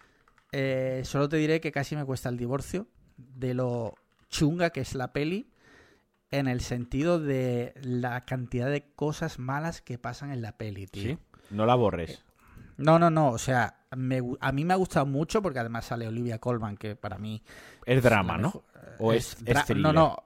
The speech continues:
Speaker 1: no, no, no, no. Es drama, pero dra-, drama. O sea,
Speaker 2: Vale.
Speaker 1: drama, dra-, un drama inglés, eh, chungo. <laughs> Muy chungo, ¿eh? Hazme caso.
Speaker 2: Vale, vale.
Speaker 1: Y eso, que sale Olivia Colman, que para mí es la mejor actriz que hay actualmente, mm,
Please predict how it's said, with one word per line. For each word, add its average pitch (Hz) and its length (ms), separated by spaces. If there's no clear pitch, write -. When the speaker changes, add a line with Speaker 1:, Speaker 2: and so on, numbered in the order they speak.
Speaker 1:
no, 135 60
no, 147 200
no, 135 120
no. 120 140
Es 127 180
drama, 170 500
pero 131 280
dra-, 123 300
drama. 127 500
O - 40
sea, 117 200
Speaker 2:
Vale. 76 80
Speaker 1:
drama, 165 320
dra-, 143 260
un 143 160
drama 170 300
inglés, 143 580
eh, 127 440
chungo. 147 600
<laughs> - 60
Muy 139 320
chungo, 117 600
¿eh? 180 100
Hazme 131 280
caso. 110 400
Speaker 2:
Vale, 78 320
vale. 73 220
Speaker 1:
Y 127 600
eso, 120 200
que 101 80
sale 117 220
Olivia 120 300
Colman, 127 300
que 123 80
para 98 200
mí 104 80
es 104 40
la 104 80
mejor 107 240
actriz 107 300
que - 80
hay 107 80
actualmente, 101 840
mm, 101 320